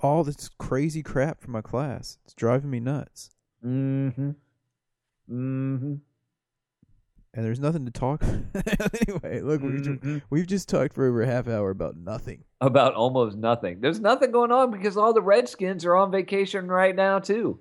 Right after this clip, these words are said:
Speaker 1: Coy and Vance.
Speaker 2: However, Coy and Vance. Oh, them Du Bois. I don't know if they're gonna make it this time.
Speaker 1: Dude, what is the name of this tight end that we picked up?
Speaker 2: Which one?
Speaker 1: The second rounder or the third rounder?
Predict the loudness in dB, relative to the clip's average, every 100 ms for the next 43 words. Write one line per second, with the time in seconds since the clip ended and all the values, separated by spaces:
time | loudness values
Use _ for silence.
0 | 0 4 4 2 2 6 6 6 4 -2
1 | _ _ _ _ _ 2 4 4 0 -10
2 | -20 _ _ _ _ _ _ _ _ _
3 | -20 -20 -16 -12 -12 -12 -10 -2 2 4
4 | 4 2 2 2 2 0 0 0 -2 -4
5 | -2 -2 2 4 4 2 0 2 2 2
6 | 2 2 -2 -4 -4 -4 -4 -4 0 0
7 | 4 4 2 -2 -2 0 0 0 -2 -2
8 | 0 2 2 0 -2 -4 -4 -4 -4 -6
9 | -6 _ _ _ _ _ _ _ 0 4
10 | 4 4 2 -6 _ _ -12 -2 0 0
11 | -2 0 0 0 0 -2 -2 0 0 0
12 | -2 -2 -6